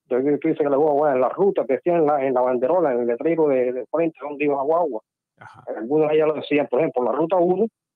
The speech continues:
Speaker 1: decía Quinta Canaria, Ayuntamiento.
Speaker 2: Qué bien, Ramón. <laughs>
Speaker 1: La ruta dieciocho, aunque salía de Palatino,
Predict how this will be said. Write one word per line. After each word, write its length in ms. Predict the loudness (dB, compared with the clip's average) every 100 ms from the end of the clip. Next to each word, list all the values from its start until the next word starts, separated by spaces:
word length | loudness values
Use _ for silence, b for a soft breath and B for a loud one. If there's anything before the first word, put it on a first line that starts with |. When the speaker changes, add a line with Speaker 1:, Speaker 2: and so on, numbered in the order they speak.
| _ _ _
Speaker 1:
decía 260 | 0 0 0
Quinta 360 | 0 0 0 -2
Canaria, 500 | 0 0 0 0 -2 -4 _ _
Ayuntamiento. 760 | 0 0 0 0 0 0 -2 -10 _
Speaker 2:
Qué 180 | -18 -12
bien, 220 | -10 -10 -12
Ramón. 320 | -14 -14 -16 -18 -20
<laughs> 960 | -18 -20 -20 -20 _ -20 -20 -20 _
Speaker 1:
La 280 | 0 4 4
ruta 320 | 4 4 4
dieciocho, 800 | 2 2 2 4 4 2 0 0
aunque 340 | 0 0 0 -2
salía 280 | 0 2 2
de 120 | 0
Palatino, 480 | 0 2 2 2